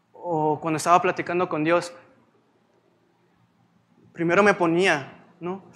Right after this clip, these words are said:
Para poder saber cómo recibir de la mejor manera un regalo, tengo que saber en qué situación me encontraba.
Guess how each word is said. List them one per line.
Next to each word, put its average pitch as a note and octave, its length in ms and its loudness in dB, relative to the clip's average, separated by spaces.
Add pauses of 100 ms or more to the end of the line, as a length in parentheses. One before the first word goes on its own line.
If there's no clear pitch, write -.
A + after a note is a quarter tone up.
(240)
Para D#3+ 220 2
poder E3 320 4
saber G3+ 460 4
cómo G#3+ 240 2
recibir F3+ 400 0
de G#3 120 4
la F#3+ 100 4
mejor E3 260 -2
manera G3 300 0
un G3 100 -2
regalo, F#3 360 -2
tengo G3 200 -6
que F3 100 -12
saber D#3+ 220 -2
en G3+ 80 -2
qué G3 100 -6
situación E3 380 -8
me D#3+ 80 -4
encontraba. B2+ 540 -10